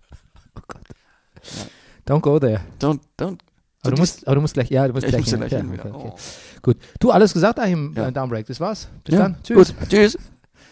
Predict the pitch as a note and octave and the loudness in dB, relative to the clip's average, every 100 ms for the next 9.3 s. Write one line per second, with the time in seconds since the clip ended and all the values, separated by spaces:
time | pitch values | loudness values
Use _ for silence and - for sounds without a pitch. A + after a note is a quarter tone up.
0 | _ _ - C3 C3+ C#3 A#2 A2 D3 - | _ _ -6 -4 -2 -4 -6 -4 -6 -8
1 | - C#3+ E3+ F3+ F3 E3 D#3 D3 - D#3+ | -6 -2 0 -2 -4 -4 -6 -6 -4 -4
2 | F3 E3 - D#3+ - D3 - C#3+ C#3 C#3 | -4 -8 -8 -10 -8 -8 -6 -6 -4 -6
3 | - _ _ _ A#2+ A#2+ - B2 A2+ A#2 | -12 _ _ _ -10 -10 -10 -14 -10 -6
4 | A#2 - F#3 C3 A2+ A2 A2 C3 - - | -6 -2 -2 -2 -6 -6 -6 -8 -12 -10
5 | C#3+ D#3+ - A2+ G#2+ G2+ - G#2 C#3+ _ | -8 -8 -10 -10 -10 -14 -14 -12 -12 _
6 | - G#2 - - A2+ A#2+ D3 - B2 B2 | -14 -14 -14 -8 -4 -4 -4 -6 -4 -4
7 | - A2+ G#2+ A2 - - - G#2 G2+ _ | -6 -8 -8 -12 -16 -20 -18 -18 -18 _
8 | _ _ - G#2 A2 _ _ - C#3 C#3+ | _ _ -20 -18 -18 _ _ -10 -8 -6
9 | D3+ B2 | -8 -8